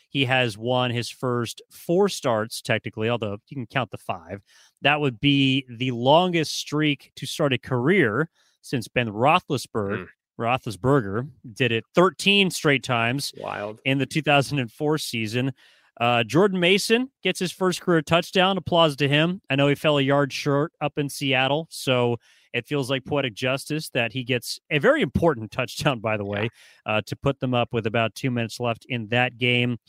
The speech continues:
Speaker 1: Christian McCaffrey, fifth straight game with a touchdown for him. They are still undefeated when he is the starting running back for the forty-niners. And I think that is all I got, Mark.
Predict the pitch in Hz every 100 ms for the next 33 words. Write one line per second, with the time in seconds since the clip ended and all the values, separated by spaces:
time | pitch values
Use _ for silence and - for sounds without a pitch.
0 | _ _ - 208 - 165 175 170 170 190
1 | 196 214 _ - 180 165 - 170 151 147
2 | 156 151 135 - 151 - 151 143 123 123
3 | 131 147 165 170 _ _ - 127 123 -
4 | 143 143 - 170 190 190 - 175 196 233
5 | 247 _ _ - 143 156 156 160 160 139
6 | 151 135 160 151 147 135 139 143 139 165
7 | - 143 131 - 143 139 131 139 170 196
8 | - - _ _ _ _ - 143 156 170
9 | 196 214 214 214 220 220 220 - _ _
10 | _ - - 226 - 220 220 185 160 190
11 | 208 147 147 226 113 113 165